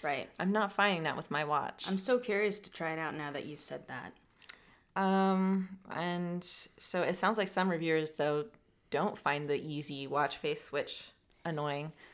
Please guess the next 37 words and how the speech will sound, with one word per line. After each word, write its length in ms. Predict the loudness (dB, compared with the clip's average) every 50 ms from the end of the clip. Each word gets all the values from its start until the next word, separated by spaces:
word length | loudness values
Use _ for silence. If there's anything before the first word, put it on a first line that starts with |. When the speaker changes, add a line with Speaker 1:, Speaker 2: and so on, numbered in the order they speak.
| -18 -6
Speaker 1:
Yeah, 360 | 0 2 4 6 6 4 4 0 -2
I 100 | 0 0
mean, 400 | 2 4 4 4 4 4 2 2
some 240 | 2 2 2 2 2
people, 420 | 0 0 2 6 8 8 8 6
he 240 | 4 2 0 2 4
loves 280 | 6 6 6 6 4 2
it. 180 | 2 2 2 2
I 60 | 0
think 240 | 0 0 0 2 2
people 260 | 0 0 0 0 -4
who 140 | -2 -2 -2
change 420 | -2 -2 -4 -2 -2 -2 0 0 0
it 60 | 0
a 40 | 0
lot 340 | 0 0 0 0 0 -2 -4 -8 -6
like 320 | -2 0 0 0 -2 -4 -8
it. 160 | -12 -12 -12 -16 _ _ _ _ -18
Speaker 2:
Sure, 520 | -14 -12 -10 -6 -2 -2 -2 -2 -2 -4
yeah. 420 | -4 0 4 6 6 6 6 4 0 -6 0 2
I 60 | 4
mean, 240 | 4 6 4 4 4
and 160 | 4 4 6
maybe 260 | 6 4 6 8 8
I 80 | 8 8
would 240 | 8 6 4 2
start 240 | 4 4 4 4 4
changing 360 | 2 -6 -6 -6 -6 -6 -6 -6
it, 120 | -6 -2
but 140 | -2 -2 0 2
I 100 | 0 0
don't 140 | 2 2 0
know. 100 | 0 -2
I 80 | -4 -4
guess 220 | -4 -6 -4 -4
I 80 | -4 -2
don't 300 | 0 0 0 0 -2